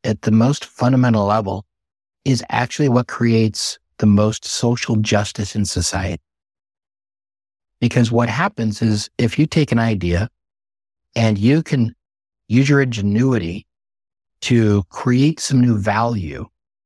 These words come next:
from nothing, just taking a physical thing and your idea and putting them together, or a software and your idea and putting them together and creating new value,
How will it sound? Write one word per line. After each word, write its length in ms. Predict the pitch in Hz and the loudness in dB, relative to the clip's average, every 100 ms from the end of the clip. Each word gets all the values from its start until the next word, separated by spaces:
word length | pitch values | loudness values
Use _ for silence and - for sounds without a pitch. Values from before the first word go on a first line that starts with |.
| _ _ | _ _
from 240 | 151 170 175 | 2 4 4
nothing, 420 | 196 - - - - | 0 -6 -20 -20 -8
just 300 | 139 - - _ _ _ _ | -6 -6 -14 _ _ _ _
taking 320 | 120 120 135 | -4 0 0
a 60 | 113 | 0
physical 480 | - 127 - 139 127 | -2 -4 -2 -2 -4
thing 340 | - 135 135 | 0 2 4
and 140 | 117 | 4
your 180 | 104 107 | 4 2
idea 420 | 107 107 101 120 | 0 -2 -2 0
and 140 | 131 104 | 2 0
putting 200 | 117 120 | 2 2
them 80 | 110 | 2
together, 420 | 104 113 120 127 | 2 0 0 -2
or 300 | 117 98 95 _ _ - | 0 -2 -2 _ _ -10
a 60 | |
software 600 | 101 - 131 139 - 127 | -8 -2 -2 -2 -4 -6
and 120 | 123 | -4
your 160 | 110 120 | -2 0
idea 320 | 123 113 117 | -2 -2 0
and 100 | 120 | 0
putting 180 | - 120 | 0 2
them 60 | 120 | 2
together 280 | 117 110 | 0 -4
and 160 | 113 120 | -2 -4
creating 320 | - 131 123 | -2 0 2
new 140 | 123 113 | 2 2
value, 640 | 98 120 151 135 90 85 | 0 0 2 2 -2 -6